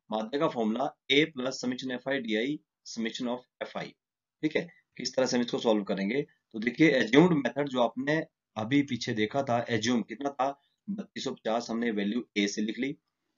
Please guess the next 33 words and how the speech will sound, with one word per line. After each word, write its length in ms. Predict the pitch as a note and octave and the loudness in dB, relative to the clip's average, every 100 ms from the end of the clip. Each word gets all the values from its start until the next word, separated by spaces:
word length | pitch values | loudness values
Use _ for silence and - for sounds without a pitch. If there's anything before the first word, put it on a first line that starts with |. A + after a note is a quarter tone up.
| - | -4
Summation 260 | C#3 D#3 D#3 | 0 6 6
एफ़आई 300 | C#3+ D#3 D3+ | 8 8 6
डीआई, 340 | B2+ A#2+ F2 - _ _ | 6 2 2 -6 _ _
इसका 200 | - D#3+ | -4 -2
जो 100 | D3 | -2
summation 320 | - C3+ C3+ | -2 -4 0
निकाला 280 | E3 C#3+ C3+ | 0 2 2
था 80 | C3+ | 2
वो 120 | C#3+ B2+ | 0 -2
कितना 200 | C#3 C#3+ | -2 -2
आया 100 | B2+ | 0
था? 100 | C#3+ | -2
माइनस 360 | A#2+ A2+ B2 - | -2 -2 -6 -8
पैंतीस 360 | G2+ F#2 B2 B2 | -10 -10 -10 -4
सौ। 120 | D#3+ E3+ - _ _ | -4 -4 -12 _ _
और 100 | C3 B2 | -12 -4
summation 360 | D3 D#3 E3 | 2 2 4
of 140 | F#3 - - | 0 0 0
एफ़आई 280 | C#3 F3 F3 | 4 8 8
जो 100 | E3+ | 6
total 300 | E3 B2 D#3+ | -2 -4 -4
था 140 | D3+ | -2
वो 180 | C#3+ B2+ | -4 -6
कितना 180 | B2 D3+ | -8 -8
था 140 | B2+ | -6
आपके 180 | G#2+ - | -10 -10
पास? 120 | B2+ - F#2+ | -12 -10 -12
थर्टी। 380 | F2 - F#2+ - _ _ _ | -12 -10 -12 -12 _ _ _
इसको 200 | A2 - | -6 0
यहाँ 120 | C3+ | 2
पर 100 | C#3 | 4
डाल 160 | E3+ F#3 | 8 10
दिया, 160 | D3+ | 10